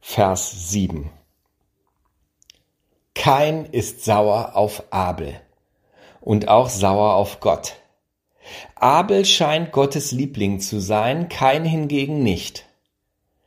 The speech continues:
Gott ermahnt Kain: "Du bist nicht ganz bei mir." Dann sagt Gott aber nicht: "Werde fromm, Kain", sondern er sagt: "Okay,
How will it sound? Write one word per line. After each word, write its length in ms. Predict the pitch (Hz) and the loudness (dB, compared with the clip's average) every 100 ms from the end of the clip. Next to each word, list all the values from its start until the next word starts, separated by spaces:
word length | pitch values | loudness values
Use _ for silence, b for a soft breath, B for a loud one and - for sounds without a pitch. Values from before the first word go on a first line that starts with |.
| B B B - | B B B 2
Gott 240 | 127 156 | 4 4
ermahnt 640 | - 127 127 123 - 190 - | 2 0 0 -2 -4 -6 -8
Kain: 500 | - 87 69 73 95 _ _ _ _ _ _ _ _ | -4 -2 -4 -8 -12 _ _ _ _ _ _ _ _
"Du 100 | 131 | -2
bist 260 | 147 170 - | 0 0 0
nicht 260 | 160 - - | -2 -2 -2
ganz 340 | 131 151 - | -2 -2 -4
bei 260 | 143 139 135 | -2 0 0
mir." 420 | 98 85 98 - _ _ _ _ _ _ _ _ _ _ _ _ _ - | -2 -2 -4 -10 _ _ _ _ _ _ _ _ _ _ _ _ _ 0
Dann 180 | 113 127 | 2 4
sagt 240 | 120 - | 2 4
Gott 220 | 127 131 | 2 2
aber 180 | 117 107 | 2 2
nicht: 420 | 120 147 - - _ _ _ _ - | 2 -2 -6 -16 _ _ _ _ 0
"Werde 400 | 110 127 143 127 | 4 6 6 2
fromm, 460 | - 156 254 269 | 0 2 2 2
Kain", 560 | 262 - 92 76 58 95 _ _ _ _ _ _ _ _ _ _ _ | -4 0 0 0 -6 -14 _ _ _ _ _ _ _ _ _ _ _
sondern 480 | - 107 139 214 214 | 0 2 4 4 2
er 220 | - 151 | 0 -2
sagt: 560 | 151 143 156 185 - - _ _ _ _ _ _ _ | 0 -2 -2 -4 -10 -20 _ _ _ _ _ _ _
"Okay, 720 | 196 269 - 113 135 220 - | 2 2 2 2 2 -4 -10